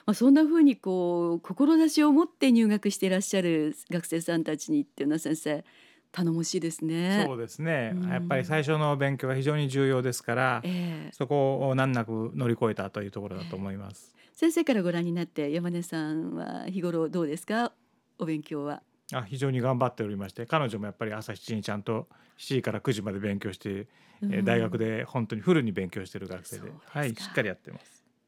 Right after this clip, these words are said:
Speaker 1: 大学生になって遊びたいとか、お友達はみんな何かこう楽しいことやってると思うんですけど、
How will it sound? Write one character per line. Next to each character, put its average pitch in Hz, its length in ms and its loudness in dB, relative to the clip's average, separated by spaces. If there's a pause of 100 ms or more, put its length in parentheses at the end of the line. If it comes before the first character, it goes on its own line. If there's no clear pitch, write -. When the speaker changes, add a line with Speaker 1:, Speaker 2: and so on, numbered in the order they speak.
(280)
Speaker 1:
大 185 160 -2
学 175 160 -6
生 160 140 -8
に 160 80 -4
な 165 120 -4
っ - 40 -10
て 170 440 -6 (840)
遊 180 200 -6
び 180 100 -8
た 196 160 -2
い 196 80 -2
と 165 140 -6
か、 160 340 -6 (760)
お - 80 -8
友 175 180 -2
達 170 200 -4
は 180 80 -2
み 190 140 0
ん 202 60 0
な 202 100 0
何 214 200 2
か 175 300 -2
こ 175 140 -8
う 175 40 -4
楽 185 220 0
し - 80 -6
い 202 60 -2
こ 185 100 0
と 175 60 -2
や 175 120 0
っ - 40 -4
て - 180 0
る 233 300 2 (160)
と 190 80 -2
思 196 160 4
う 233 40 6
ん 220 40 4
で 190 80 2
す - 80 -12
け 170 100 -2
ど、 151 220 -4